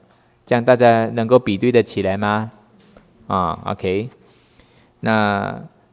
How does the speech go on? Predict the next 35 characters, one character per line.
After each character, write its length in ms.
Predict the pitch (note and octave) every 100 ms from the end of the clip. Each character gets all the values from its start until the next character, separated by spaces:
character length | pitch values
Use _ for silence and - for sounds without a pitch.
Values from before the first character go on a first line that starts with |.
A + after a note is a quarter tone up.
| _ _ _
最 200 | - E3
后 160 | E3 D#3+
一 80 |
项 280 | D#3 E3 D3+
呢， 140 | C3 A#2
法 260 | - G2
次 220 | - D3
法 220 | C3+ G#2+ F#2+
相 280 | - B2+
呢， 160 | A#2 G#2+
导 200 | G#2 F#2+
师 180 | G2 G2+
就 160 | A#2
把 220 | A#2 F#2+ F2+
它 180 | G2
归 260 | G2 - G2+
纳 180 | G#2+ G#2
在 180 | G#2 G#2
慧， 420 | - - A#2 F2+ - - _ _ _ _ _ _ _ _ _ _
慧 320 | - D3+ G#2+
具 280 | - C3 G2+
足 400 | - F2+ E2 G#2+ -
啊。 220 | - E2 - _ _ _ _ _ _ _ _ _ _ _ _ _ _ _ _ _ _ _ _ _ _ - -
那 100 | -
其 240 | F3 C#3+ D3
实 180 | D3+
如 180 | B2+ C3+
果 160 | D3 C#3
你 120 | G#2
看 220 | - D3
他 100 | C#3
的 120 | A#2+
经 320 | G#2 - B2+ A#2
文 200 | F#2+ G2+
哦， 240 | F#2+ E2+